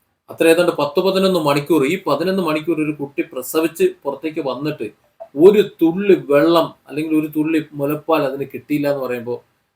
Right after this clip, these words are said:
അതിനി ഭാവിയിൽ എന്തൊക്കെയാണ് വരുന്നതെന്ന് അറിയാൻ പറ്റൂല. ഈ ആശുപത്രിയിലൊക്കെ ആണെങ്കിൽ എന്തായാലും വല്ല ശ്വാസം മുട്ടോ കാര്യങ്ങളോ ഉണ്ടാകാൻ വേണ്ടിയിട്ട് എന്തെങ്കിലുമൊക്കെ പൊടിയെങ്കിലും കലക്കി കൊടുക്കും. മുലപ്പാലില്ലെങ്കിൽ മുലപ്പാൽ ഉണ്ടാകാൻ വേണ്ടിയുള്ള സംവിധാനം കൊടുക്കൂല, മുല കുടിപ്പിക്കുകയില്ല. പകരം ഐ സി യുവിൽ കൊണ്ടുവച്ചിട്ട് പൊടി കലക്കി കൊടുക്കുകയാണ് ചെയ്യുക.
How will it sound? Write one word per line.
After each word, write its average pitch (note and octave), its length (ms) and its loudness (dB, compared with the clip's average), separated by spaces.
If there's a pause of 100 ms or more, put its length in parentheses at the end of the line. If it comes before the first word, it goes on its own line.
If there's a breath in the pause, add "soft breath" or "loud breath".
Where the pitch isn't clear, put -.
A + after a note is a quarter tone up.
(140)
അതിനി D#3 440 0
ഭാവിയിൽ C#3+ 480 2
എന്തൊക്കെയാണ് D3+ 560 -2
വരുന്നതെന്ന് B2 400 -4
അറിയാൻ A#2 220 -6
പറ്റൂല. G2 320 -12 (720)
ഈ C3+ 100 0
ആശുപത്രിയിലൊക്കെ F#3+ 760 4
ആണെങ്കിൽ F#3 300 2
എന്തായാലും E3+ 340 0
വല്ല E3 140 -2
ശ്വാസം D#3 340 -2
മുട്ടോ F3 280 -2
കാര്യങ്ങളോ E3 340 -2
ഉണ്ടാകാൻ D#3 360 -2
വേണ്ടിയിട്ട് C#3+ 340 -6 (420)
എന്തെങ്കിലുമൊക്കെ E3+ 560 0 (120)
പൊടിയെങ്കിലും F3 460 6
കലക്കി D3 240 2
കൊടുക്കും. A2 340 -8 (480)
മുലപ്പാലില്ലെങ്കിൽ E3+ 680 2
മുലപ്പാൽ D#3+ 400 0
ഉണ്ടാകാൻ F3 340 2
വേണ്ടിയുള്ള F3+ 260 0
സംവിധാനം E3 380 0
കൊടുക്കൂല, C#3 340 -2
മുല C#3 160 -4
കുടിപ്പിക്കുകയില്ല. C#3 720 -4 (140)
പകരം D3+ 360 -2
ഐ D3 100 -4
സി C#3+ 140 -6
യുവിൽ F3 140 2
കൊണ്ടുവച്ചിട്ട് D#3 440 -6
പൊടി D#3+ 320 -2
കലക്കി D#3+ 240 0
കൊടുക്കുകയാണ് C3+ 360 -8
ചെയ്യുക. - 200 -18